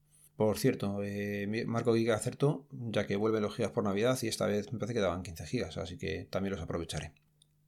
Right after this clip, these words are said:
Y lo voy a ir dejando por aquí ya. Bueno, gente, que tengáis un buen fin de semana. Por cierto, este fin de semana, a ver si hace buen tiempo, que tengo una carrera de estas de diez kilómetros. Me he apuntado a,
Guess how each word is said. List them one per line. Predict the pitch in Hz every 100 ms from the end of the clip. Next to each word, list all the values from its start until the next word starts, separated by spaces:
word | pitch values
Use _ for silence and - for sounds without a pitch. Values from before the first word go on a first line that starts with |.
| _
Y | 139 170 180 175 165
lo | 135 131
voy |
a | 131
ir |
dejando | 107 104 107
por | 95
aquí | 95
ya. | 98 113 - - - -
Bueno, | 127 131 117
gente, | 135 - 85 - _ -
que | - 113 107 104
tengáis | 104 110 117 113 110 107 - -
un | 127 123
buen | 117 110
fin | 110
de |
semana. | 98 104 135 156 - - - _ _ _
Por | - 110
cierto, | 127 107
este | -
fin | 110 113
de |
semana, | 104 113 117 113 113
a | 113 104
ver | 104
si | 107
hace | 107
buen | 104
tiempo, | 101 127 127
que | 107
tengo | 110 107
una | 104
carrera | 95 95 98
de | 92
estas | - 95
de | 90
diez | 92
kilómetros. | - 131 147 98
Me | 92
he |
apuntado | 85 101 101 92 87
a, | 98